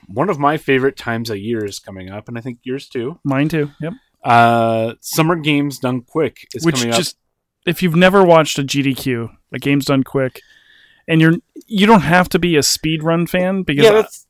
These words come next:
Speaker 1: that's what I was gonna say, is this speedrunning, if you don't know, I'll explain, uh,
Speaker 2: Mm.
Speaker 1: is where people go through games really fast, kind of self-explanatory.
Speaker 2: And they
Speaker 1: And
Speaker 2: exploit things
Speaker 1: Well,
Speaker 2: in the game.
Speaker 1: and there's different types of speedrunning. There's ones where they do exploit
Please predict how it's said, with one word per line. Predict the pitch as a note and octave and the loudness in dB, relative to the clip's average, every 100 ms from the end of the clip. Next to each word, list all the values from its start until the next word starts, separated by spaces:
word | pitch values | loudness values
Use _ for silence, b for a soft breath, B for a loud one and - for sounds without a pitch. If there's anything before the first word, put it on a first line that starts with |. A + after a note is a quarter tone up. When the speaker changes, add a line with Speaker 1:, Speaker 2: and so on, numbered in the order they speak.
| _ | _
Speaker 1:
that's | G#3 A3+ | -6 -4
what | |
I | D4 | -4
was | |
gonna | A#3+ F3+ | 0 0
say, | - E3 C3 A#2 | 0 2 2 2
is | C#3+ C3+ A#2+ | 2 0 -2
this | - E3+ G#3 - - - | -2 0 0 -4 -12 -18
speedrunning, | - - G#3 G#3 G3 C#3+ C3 B2 - - _ _ _ | -18 -8 -6 -2 0 0 0 -4 -12 -20 _ _ _
if | D3+ - | -10 -2
you | D3 | 0
don't | F3 A#2+ | 0 -2
know, | A2+ G2 G2+ - | -6 -6 -10 -14
I'll | G2 G#2+ | -12 -10
explain, | - - G#2+ G2+ A2+ A#2+ _ - | -10 -10 -8 -8 -12 -18 _ -10
uh, | G#2 G2+ G2+ G2+ | -6 -6 -6 -10
Speaker 2:
Mm. | - b b b b - | -14 b b b b -6
Speaker 1:
is | B2+ A#2 | -4 -2
where | C3 | -2
people | C#3+ E3 D#3+ | -2 -8 -4
go | C#3 B2+ | -2 -2
through | - B2+ | -4 -6
games | A#2 A2+ A2 G#2+ | -6 -6 -8 -10
really | G#2 G#2 | -6 -4
fast, | G2+ F#2 E2+ - - | -6 -10 -16 -18 -14
kind | A2 | -12
of | G2 | -12
self-explanatory. | - G2 - - E2+ G2 - E3+ | -12 -14 -16 -20 -20 -20 -10 0
Speaker 2:
And | F3 | 4
they | |
Speaker 1:
And | G3 | 4
Speaker 2:
exploit | D3 - - F3 F3+ F#3 C#3+ - - - _ | 2 -6 -6 -2 0 2 0 -6 -14 -14 _
things | - D3+ C#3 | 2 4 4
Speaker 1:
Well, | C3 | 0
Speaker 2:
in | |
the | A#2+ | -2
game. | B2 A#2+ - | -6 -10 -10
Speaker 1:
and | - | -2
there's | F3+ E3 | -2 0
different | G#3+ G#3 D#3 | -2 -2 -4
types | - E3 C3 | 0 0 0
of | A#2+ | -6
speedrunning. | - A#2 G#2+ G#2 F#2+ | -8 -8 -6 -8 -6
There's | A#2+ A#2+ | -6 -6
ones | C3+ C#3 C3+ | -2 -4 -2
where | C3+ | -2
they | C3+ | -2
do | - G#3 | -2 0
exploit | F3+ D3+ - D#3 D3+ | 2 0 0 -2 -2